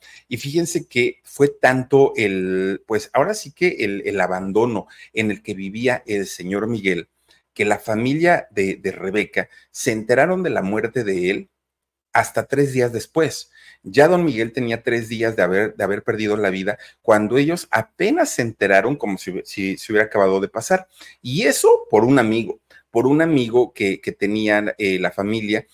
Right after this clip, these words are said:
y que él fue, de hecho, quien encontró a don, a don Miguel ya sin vida en su casa. Fue y les avisó, pues, a la familia, ¿no? Que era lo que había ocurrido. Bueno, ya conforme pasó el tiempo, la misma Rebeca de Alba entendió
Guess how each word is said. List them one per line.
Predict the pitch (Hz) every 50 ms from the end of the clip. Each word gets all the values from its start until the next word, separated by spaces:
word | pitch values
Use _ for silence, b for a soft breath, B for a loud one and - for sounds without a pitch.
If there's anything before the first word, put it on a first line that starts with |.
| b b b
y | - 104 104
que | - 117 107 107 117
él | 127 131
fue, | - - - 156 196 226
de | 208 -
hecho, | 170 170 - 196
quien | - - 104 101
encontró | 95 90 - - 101 101 98 - - 113 120 120 B B B B B
a | B 95 98
don, | 98 95 95 95 95 95 95 95 -
a | 98
don | 101 98 98 98 101
Miguel | 101 95 92 98 101 117 143 143 - _ _ _ _ _ _ _
ya | - 98 117 117 117
sin | 113 - - 123 120
vida | 117 113 110 104 110 101 - -
en | 101 104 98
su | - - -
casa. | - 156 190 220 - - - _ B B B B B B B
Fue | - - 101 98 104 120 - -
y | 127
les | 107 95 92 - 95
avisó, | 87 90 92 - - 95 90
pues, | - 95 - -
a | 85
la | 82 85
familia, | - - 95 151 190 175 120 90 82
¿no? | 87 95 151 - B B B B B
Que | - 101
era | 95 98
lo | 98 101 95 -
que | - - 92 92 - -
había | 87 90 90 90 92
ocurrido. | 92 _ - 95 - 90 85 82 - _ _ _ _ _
Bueno, | - 98 90 80 - - _ _ _ _ _ _ _ _ _ _ _ _ _ _ _ _ _ _ _ _ _
ya | 117 147 - -
conforme | 269 226 - 269 165 139 117
pasó | - - 98 - - 123
el | 131 135
tiempo, | - 123 107 98 92 - 107 107 - B B B B B B
la | B 101 113
misma | 123 147 180 180 196 202 208 190
Rebeca | 151 135 117 113 110 - - 120
de | 113 110 95
Alba | 87 85 87 98 - - _ -
entendió | 123 113 110 110 107 113 113 113 113 113 113 131 143 147 143 - b